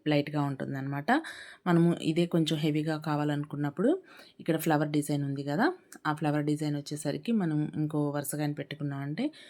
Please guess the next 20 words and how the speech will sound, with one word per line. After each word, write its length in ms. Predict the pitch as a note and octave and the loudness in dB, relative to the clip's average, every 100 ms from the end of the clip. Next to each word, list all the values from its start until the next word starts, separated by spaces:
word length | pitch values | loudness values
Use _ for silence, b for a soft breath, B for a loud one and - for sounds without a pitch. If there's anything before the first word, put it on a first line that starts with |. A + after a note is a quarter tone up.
| B B - D#3+ | B B -2 2
చాలా 200 | D3 D3 | 4 4
మంచి 300 | C#3+ D3 D3 | 2 0 -2
లుక్ 180 | C#3+ - | -4 -6
వస్తుందన్నమాట. 560 | C3+ - C#3 C3+ C#3+ F3+ B3+ D#3+ | -6 -6 -4 -4 -4 -2 -2 -2
ఒక, 200 | D3+ D3+ D#3 | -6 -8 -4
మ్, 340 | D#3+ D3+ D3 - | 0 2 2 -2
సిక్స్, 340 | D3+ - - | -4 -4 -2
సెవెన్ 240 | D3 C#3+ C#3 | 0 -2 -2
గ్రామ్స్ 340 | D3 D3 - | -2 -2 -4
పెట్టుకుంటే 440 | D3+ - D3 D3+ B3+ - | -8 -6 -4 -2 -2 0
చాలా 180 | D#3 C#3+ | 2 2
మంచి 300 | D3 D3 D3 | 2 0 0
లుక్ 200 | D3 - | -4 -4
వస్తుందండి. 520 | D3 - C#3 C#3 G3 F#4+ B B B B | -6 -4 -2 0 2 0 B B B B
మనం 180 | E3 D3+ | 0 2
కస్టమర్ 400 | D3+ D3+ D#3+ D3+ | 2 -2 0 0
కావాలనుకున్న 600 | D3 C#3+ C#3+ C#3+ C#3 C#3+ | 2 0 0 -2 -4 -4
విధం 260 | C#3 C#3+ C#3+ | -4 -4 -4
ప్రకారం 480 | C#3+ C#3 C#3+ A#3+ D4 | -6 -4 -2 -2 0
ఇలా 160 | D3+ | -2